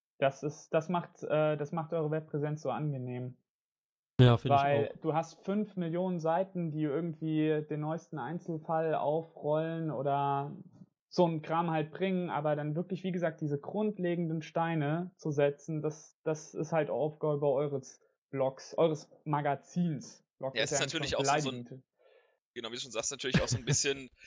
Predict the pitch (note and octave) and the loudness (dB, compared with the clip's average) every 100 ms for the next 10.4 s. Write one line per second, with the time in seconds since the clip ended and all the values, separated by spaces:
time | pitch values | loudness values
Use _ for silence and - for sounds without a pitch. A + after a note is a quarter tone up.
0 | - - C#3 - D#3 D#3 D#3 C#3+ B2 A2+ | -18 -12 -10 -6 -6 -4 -2 -2 -4 -8
1 | - E2+ - A#2+ A#2+ A2 - A2 - F#2+ | -12 -18 -16 -16 -12 -10 -6 -4 -4 -6
2 | G#2+ - - B2+ A2 A#2+ - - B2 B2+ | -10 -10 -14 -8 -6 -6 -6 -8 -8 -14
3 | A2+ - B2 B2+ A#2 A2 F#2 D2+ - - | -12 -8 -8 -8 -10 -10 -10 -12 -16 -14
4 | F#2+ - - F2+ - - - C#3+ C#3 C3 | -12 -12 -12 -10 -10 -10 -18 -20 -14 -10
5 | C#3+ - - - - B2+ - C3 B2+ B2 | -2 -2 -2 -6 -6 -10 -10 -12 -10 -8
6 | A#2 B2+ C3+ A#2+ - G2+ A#2 B2 - - | -4 -4 -4 -8 -8 -8 -6 -6 -8 -10
7 | A#2+ B2 - - - A2+ A#2 A#2 - - | -8 -10 -10 -10 -4 0 0 -2 0 0
8 | A2+ A2+ B2+ A2+ B2+ B2+ G#2+ G#2+ A2 - | -2 -6 -6 -4 -6 -8 -12 -4 -2 -2
9 | A#2+ A#2 - A#2+ A2 - A#2+ A#2 A#2 A#2+ | -6 -12 -14 -10 -8 -8 -10 -6 0 0
10 | D#2 G#2+ - | 0 -4 -6